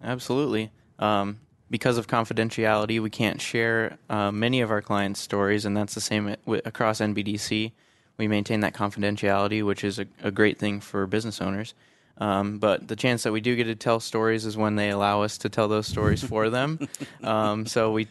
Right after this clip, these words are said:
Speaker 1: we do that through our, our success stories, which I highly suggest going to our website and checking those out. We have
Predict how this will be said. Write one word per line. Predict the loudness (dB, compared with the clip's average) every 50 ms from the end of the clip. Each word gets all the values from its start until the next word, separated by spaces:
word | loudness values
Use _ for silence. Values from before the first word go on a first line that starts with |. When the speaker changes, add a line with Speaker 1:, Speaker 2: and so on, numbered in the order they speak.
| -4 -4
Speaker 1:
we | -4
do | -2 0 0
that | 2 2 0 0 -2
through | -2 -2 0 2 2
our, | 2 4 2 2 0 0
our | 0 -2 -2
success | -2 -4 -4 -2 2 2 2 2
stories, | 0 -2 -2 0 2 2 2 0 0 0
which | 0 -2 -2 -2 -6 -12 -14 -16 _ -2
I | 0 0 0
highly | 2 2 2 2 2 0
suggest | -2 -4 0 0 0 0 0 0
going | -2 0 0 -2
to | -2 0
our | 0 2
website | 2 2 2 2 2 0 0 0
and | 0 -2 -2 -2
checking | -2 -2 -2 -2 -2 -2
those | -2 0 2 2
out. | 2 2 2 0
We | 0 0
have | 0 -2 -2 -6